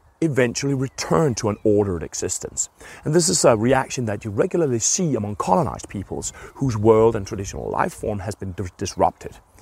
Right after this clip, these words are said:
The ghost dance movement of the North American plains is just one example.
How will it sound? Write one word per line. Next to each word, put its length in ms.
The 60
ghost 280
dance 240
movement 460
of 140
the 120
North 240
American 320
plains 400
is 100
just 220
one 220
example. 480